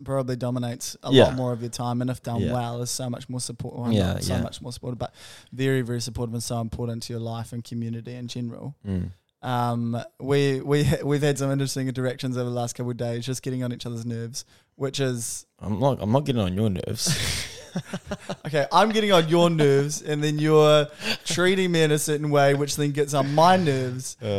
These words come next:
Speaker 1: and then it's like this unspoken.
Speaker 2: Mm.
Speaker 1: It's so funny for people that talk about mental health, talk about self-awareness, talk about relationships and
Speaker 2: Yeah,
Speaker 1: conflict.
Speaker 2: yeah.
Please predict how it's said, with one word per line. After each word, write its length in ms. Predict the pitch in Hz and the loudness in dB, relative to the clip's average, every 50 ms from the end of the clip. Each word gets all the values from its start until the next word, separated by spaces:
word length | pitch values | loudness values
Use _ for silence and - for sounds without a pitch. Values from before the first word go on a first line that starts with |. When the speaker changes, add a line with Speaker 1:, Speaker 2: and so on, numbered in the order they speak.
| 95 92 | 0 0
Speaker 1:
and 240 | - 151 151 151 151 | 0 0 2 2 2
then 80 | 151 147 | 2 2
it's 180 | 143 131 - | 2 0 2
like 200 | 156 139 143 143 | 2 2 2 2
this 260 | 147 139 135 - - - - | 0 0 0 -2 -4 -2 0
unspoken. 840 | 147 147 147 147 139 - - 143 139 135 131 - 143 135 135 135 | 2 2 2 0 -2 -2 0 2 2 2 2 0 0 0 0 0
Speaker 2:
Mm. 60 | - | 0
Speaker 1:
It's 160 | 165 160 - | 0 0 0
so 200 | - 190 185 185 | 2 4 4 4
funny 340 | 180 - 180 165 156 147 143 | 4 4 2 2 2 2 0
for 120 | 147 151 143 | 0 -2 -2
people 320 | 131 156 147 - 156 165 | 0 0 -2 -2 -2 0
that 180 | 156 147 - - | 0 0 -2 -2
talk 280 | - 135 135 135 - | -2 0 0 0 0
about 260 | 139 127 131 131 139 | -2 -2 -2 -2 -2
mental 220 | 139 131 127 131 131 | -4 -4 -4 -2 -4
health, 160 | 123 120 - | -4 -4 -2
talk 180 | - 160 147 147 | -2 -2 -2 0
about 240 | 139 139 139 151 | 0 -2 -2 -2
self-awareness, 600 | - - 127 127 120 127 127 127 123 123 123 120 - - - - _ - | -2 -4 -4 -4 -4 -4 -4 -4 -4 -4 -4 -6 -8 -14 -20 -20 _ -4
talk 240 | - 180 190 185 180 | 2 4 4 6 8
about 160 | 170 160 147 | 6 6 6
relationships 560 | 147 143 139 139 135 139 127 - 127 101 98 | 6 4 4 2 2 -2 -4 -4 -6 -8 -6
and 100 | 131 127 | -4 -2
Speaker 2:
Yeah, 60 | - | 0
Speaker 1:
conflict. 300 | - 131 - - - - | 0 0 0 0 -2 -4
Speaker 2:
yeah. 60 | 82 | -4